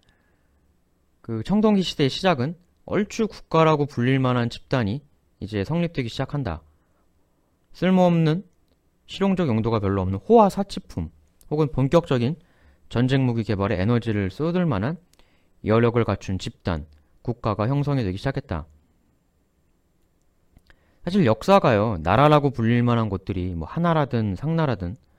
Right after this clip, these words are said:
좀 자리를 잡기 시작하면서부터 재미가 있어지는 거거든요.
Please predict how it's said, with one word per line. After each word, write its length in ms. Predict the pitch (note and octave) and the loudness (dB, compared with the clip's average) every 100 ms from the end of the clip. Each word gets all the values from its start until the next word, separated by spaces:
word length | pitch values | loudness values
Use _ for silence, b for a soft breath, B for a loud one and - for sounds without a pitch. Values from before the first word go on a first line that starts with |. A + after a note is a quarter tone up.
| _ _ _ _ _ _ - | _ _ _ _ _ _ -10
좀 100 | B2+ | -4
자리를 340 | A2+ C#3+ D#3+ | 0 2 4
잡기 280 | D3 - C3 | 2 0 -6
시작하면서부터 720 | - G#3+ - G#3 F#3 D#3 - | -2 -2 0 0 0 -2 -4
재미가 460 | B2+ A2 A2+ A2+ G2 | -2 -2 -2 0 -4
있어지는 480 | F#2+ G2 - G2+ G2+ | -2 -6 -4 -4 -4
거거든요. 500 | F2 D#2+ E2 A2 | -4 -6 -8 -10